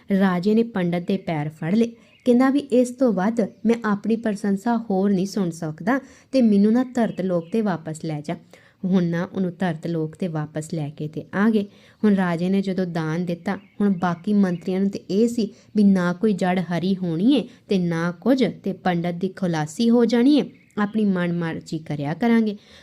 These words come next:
ਪਰ ਰਾਜਾ ਤੇ ਰਾਣੀ ਇਹ ਵੇਖ ਕੇ ਜਿਵੇਂ ਸੋਨੀ ਹੋ ਗਏ। ਮੰਤਰੀ ਸਾਰਿਆਂ ਨੂੰ ਦੱਸਦਾ ਹੈ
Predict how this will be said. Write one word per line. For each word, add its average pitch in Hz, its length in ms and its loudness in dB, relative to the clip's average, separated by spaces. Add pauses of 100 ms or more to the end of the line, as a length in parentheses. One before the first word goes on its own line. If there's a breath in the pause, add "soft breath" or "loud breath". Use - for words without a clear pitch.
(140 loud breath)
ਪਰ 247 180 4
ਰਾਜਾ 196 420 2
ਤੇ 233 180 2
ਰਾਣੀ 180 300 0 (120)
ਇਹ 196 180 4
ਵੇਖ 160 260 -4
ਕੇ 226 140 0
ਜਿਵੇਂ 175 280 -2
ਸੋਨੀ 160 460 -4
ਹੋ 160 160 -6
ਗਏ। 180 160 -8 (360 soft breath)
ਮੰਤਰੀ 175 340 -2
ਸਾਰਿਆਂ 170 460 -2
ਨੂੰ 180 120 -2
ਦੱਸਦਾ 156 340 -4
ਹੈ 233 100 -2